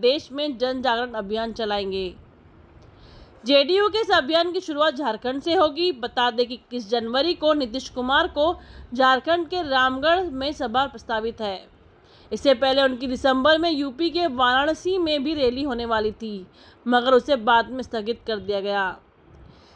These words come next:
जेडीयू नेता केसी त्यागी ने पूर्व में बताया था कि जातिगत जनगणना के बाद नीतीश कुमार की देश भर में लोकप्रियता बढ़ी है।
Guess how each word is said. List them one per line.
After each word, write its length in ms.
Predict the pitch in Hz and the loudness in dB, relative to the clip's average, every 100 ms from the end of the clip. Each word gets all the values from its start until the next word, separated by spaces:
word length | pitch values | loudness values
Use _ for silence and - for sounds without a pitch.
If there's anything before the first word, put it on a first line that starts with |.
| _ | _
जेडीयू 460 | 214 285 302 370 415 | 2 2 4 4 4
नेता 360 | 392 285 349 381 | 2 2 2 2
केसी 320 | 311 - 285 | -2 -6 -6
त्यागी 460 | 262 254 240 311 | 0 2 2 0
ने 140 | 339 349 | -2 -2
पूर्व 460 | 349 311 339 349 | -4 -4 -2 -2
में 200 | 294 294 | -2 0
बताया 360 | 269 262 254 294 | 0 0 0 0
था 180 | 269 277 | 0 -2
कि 200 | 262 277 - _ | -2 -8 -10 _
जातिगत 640 | 208 277 262 262 359 440 302 | -2 0 0 -2 -2 -4 0
जनगणना 580 | 320 294 294 294 330 370 | 0 0 0 0 0 -2
के 140 | 370 | -2
बाद 280 | 254 294 262 | 0 0 -2
नीतीश 320 | 269 262 269 | -6 -8 -8
कुमार 400 | - 269 294 349 | -8 -2 0 0
की 200 | 349 349 | -2 -4
देश 420 | 269 208 254 302 330 | -4 0 2 2 0
भर 180 | 294 | -2
में 160 | 277 294 | 0 -4
लोकप्रियता 920 | 277 254 277 277 - 311 302 311 320 | 0 2 2 -2 -4 -2 0 0 0
बढ़ी 320 | 233 240 247 | 0 -4 -2
है। 420 | 262 226 202 - | -4 -4 -6 -14